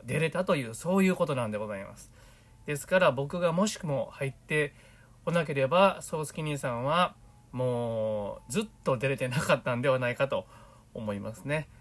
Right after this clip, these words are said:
えー、まあ、そんなことはないと思いますけども、でも、まあ、あのー、すごい喜んでありましたよ。えー、宗介兄さん。ね。もう、やはり、五年はね、長いですよ。うん、ほんと喜んでありました。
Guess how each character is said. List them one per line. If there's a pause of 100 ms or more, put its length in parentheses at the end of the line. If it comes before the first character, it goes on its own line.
(120)
え
ー、
ま
あ、
そ
ん
な
こ
と
は
な
い
と
思
い (180)
ま
す
け
ど
も、
で
も、
ま (360)
あ、
あ
の
ー、
す
ご
い
喜
ん
で
あ
り
ま
し
た
よ。 (440)
え
ー、
宗
介
兄
さ
ん。 (500)
ね。 (320)
も
う、
や
は
り、 (440)
五
年
は
ね、
長
い
で
す
よ。
う
ん、
ほ
ん
と
喜
ん
で
あ
り
ま
し
た。